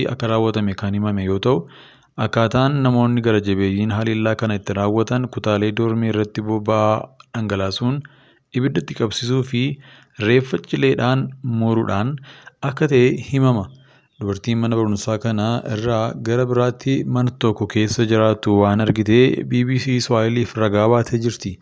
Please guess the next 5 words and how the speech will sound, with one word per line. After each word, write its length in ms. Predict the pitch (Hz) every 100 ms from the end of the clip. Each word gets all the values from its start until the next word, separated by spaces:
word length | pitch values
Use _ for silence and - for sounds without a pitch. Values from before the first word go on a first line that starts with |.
| _ _ _ _ _
Ijoolleen 380 | - 101 107 117
faarfannaa 640 | 110 117 113 117 113 113 123 156 - _ _ _ -
wangeelaa 600 | 120 120 104 95 95 110
faarfachaa 560 | 123 120 - 101 104
jiran 380 | 104 113 120 131